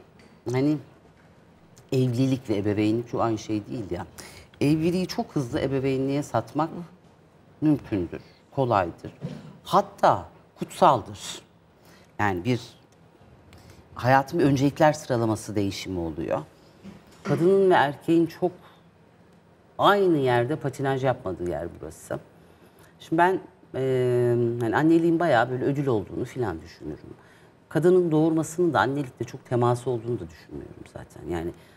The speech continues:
Speaker 1: kadının varoluşuyla ilgili bir hikaye olduğunu düşünüyorum. Bu, o sarıp sarmalayan, o hani rağmen sevebilme kabiliyetinin daha yüksek olduğunu düşünüyorum.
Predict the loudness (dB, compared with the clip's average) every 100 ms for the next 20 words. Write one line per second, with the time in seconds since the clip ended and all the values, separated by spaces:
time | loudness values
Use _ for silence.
0 | -20 0 4 6 6 8 8 8 4 -2
1 | -4 -2 0 0 -2 -4 -4 -2 -4 -6
2 | -4 -2 -2 -4 -6 -8 -8 -14 -8 -6
3 | -6 -8 -10 -4 -4 -6 -18 -20 _ -6
4 | -2 -2 0 0 2 2 2 2 2 0
5 | -6 -10 -2 -2 -2 0 0 0 -6 _
6 | _ -20 -20 -20 -20 _ _ _ _ _
7 | -20 -20 _ 0 4 6 6 4 2 -2
8 | 2 2 2 2 2 4 2 2 -2 -2
9 | -4 2 2 4 4 2 0 -6 -8 -6
10 | -8 -10 -10 -10 -12 -14 -8 -8 -8